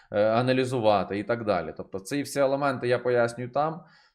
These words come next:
Ну, хто хоче, звичайно, хто має там бажання, можете приходити. Хто ні, ну, можете просто взяти оці елементи, я теж тут дав. Це безкоштовно на каналі.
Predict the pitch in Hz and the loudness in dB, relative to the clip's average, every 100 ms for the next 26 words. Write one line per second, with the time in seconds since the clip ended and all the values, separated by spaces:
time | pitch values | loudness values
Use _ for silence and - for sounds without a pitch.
0 | - 139 123 - 135 131 139 135 98 95 | -4 -4 -2 2 2 4 2 2 -4 -10
1 | 101 98 - 107 101 98 98 101 113 98 | -12 -10 -6 -4 -4 -4 -4 -2 -2 -2
2 | 104 98 - - 123 170 139 - 135 156 | -4 -6 -8 -8 -4 -2 -2 -4 -6 -4
3 | 175 135 127 127 120 117 107 120 117 110 | -2 0 -2 -2 -6 -6 0 2 2 0
4 | 101 117 113 120 110 113 113 101 107 107 | -2 -2 0 -2 0 0 -2 -8 -4 2
5 | 101 107 - 127 113 - - 147 113 104 | 2 0 -4 -4 -4 -6 -4 -2 -2 -4
6 | 104 113 123 151 90 | -2 -2 0 -2 -4